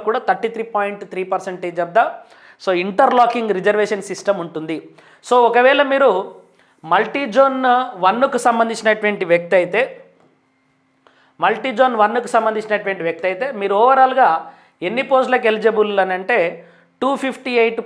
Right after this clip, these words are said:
పోస్టులకు ఎలిజిబుల్. మీరు ఒకవేళ మల్టీ జోన్ టూకు సంబంధించినటువంటి వ్యక్తి అయితే త్రీ జీరో ఫైవ్ పోస్టులకు ఎలిజిబుల్. మళ్ళీ దీంట్లో ఈ టూ ఫిఫ్టీ ఎయిట్ పోస్టులలో మల్టీ జోన్ వన్ టూ ఫిఫ్టీ ఎయిట్ పోస్టులలో మీరు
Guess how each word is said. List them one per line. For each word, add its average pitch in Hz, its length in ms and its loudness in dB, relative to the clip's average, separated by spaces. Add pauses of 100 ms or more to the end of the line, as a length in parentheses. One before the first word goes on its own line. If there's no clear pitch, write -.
పోస్టులకు 202 420 -4
ఎలిజిబుల్. 165 360 -4 (600)
మీరు 220 160 4
ఒకవేళ 247 260 4 (100)
మల్టీ 233 340 0
జోన్ 262 160 4 (100)
టూకు 262 280 0
సంబంధించినటువంటి 233 760 0
వ్యక్తి 190 240 -2
అయితే 214 200 0 (600)
త్రీ 233 120 0 (140)
జీరో 254 200 4 (140)
ఫైవ్ 214 200 2
పోస్టులకు 208 380 -2
ఎలిజిబుల్. 202 320 0 (520)
మళ్ళీ 254 200 2 (120)
దీంట్లో 254 340 2 (380)
ఈ - 20 0 (140)
టూ 254 80 0 (120)
ఫిఫ్టీ 269 340 -6
ఎయిట్ 247 180 2 (100)
పోస్టులలో 202 440 0 (140)
మల్టీ 214 300 0 (100)
జోన్ 233 280 2
వన్ 226 120 0 (1200)
టూ 254 80 0 (120)
ఫిఫ్టీ 262 360 -4
ఎయిట్ 233 260 0
పోస్టులలో 214 520 0 (840)
మీరు 302 320 4